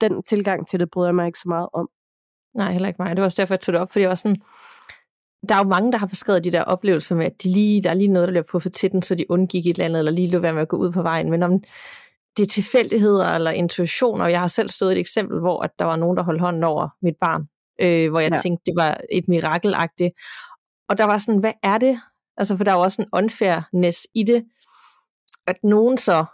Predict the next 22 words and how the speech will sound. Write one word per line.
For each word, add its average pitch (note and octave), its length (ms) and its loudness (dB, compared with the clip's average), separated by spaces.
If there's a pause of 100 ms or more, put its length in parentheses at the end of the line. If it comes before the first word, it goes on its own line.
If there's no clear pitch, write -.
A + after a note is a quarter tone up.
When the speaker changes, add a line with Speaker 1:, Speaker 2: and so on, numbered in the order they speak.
(440)
Speaker 2:
er F#3 60 2
heldige, G#3 540 2
og F#3 80 2
ligesom G3+ 240 2
bliver F#3 140 2
puffet F3+ 320 0
til, F3+ 240 0
og - 180 -2
andre G3 260 -2
ikke A3 220 -6
gør. D#3+ 280 0 (380)
Og F#3+ 80 -2
det G#3+ 100 2
kan A3+ 80 2
sådan G#3 260 0
Speaker 1:
Ja. E3 180 2
Speaker 2:
fuck G#3 240 -2
med G3+ 80 0
mit F3 140 2
hoved F#3 360 2
virkelig G#3 280 2
meget. E3 380 0